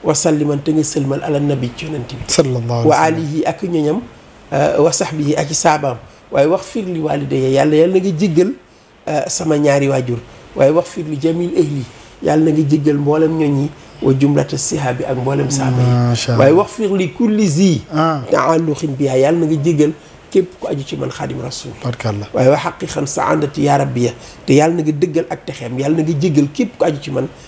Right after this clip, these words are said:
Speaker 1: yàlla na nga dëggal ak texeem.
Speaker 2: Macha
Speaker 1: Da cee
Speaker 2: Allah.
Speaker 1: teg ne wal tuf bi naa.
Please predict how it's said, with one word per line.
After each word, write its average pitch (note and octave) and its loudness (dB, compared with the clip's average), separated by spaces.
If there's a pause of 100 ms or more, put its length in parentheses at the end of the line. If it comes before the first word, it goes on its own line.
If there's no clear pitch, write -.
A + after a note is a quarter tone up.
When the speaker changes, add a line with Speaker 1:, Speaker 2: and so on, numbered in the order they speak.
(200)
Speaker 1:
yàlla C3+ 0
na C3 -2
nga C3 -2
dëggal B2+ -4
ak - -12
texeem. B2 -10 (200)
Speaker 2:
Macha B2 2
Speaker 1:
Da C3 2
cee E3 6
Speaker 2:
Allah. D3 2
Speaker 1:
teg D#3 0
ne D3 0
wal G#3 2
tuf D#3 -12
bi C3+ -4
naa. A#2+ -6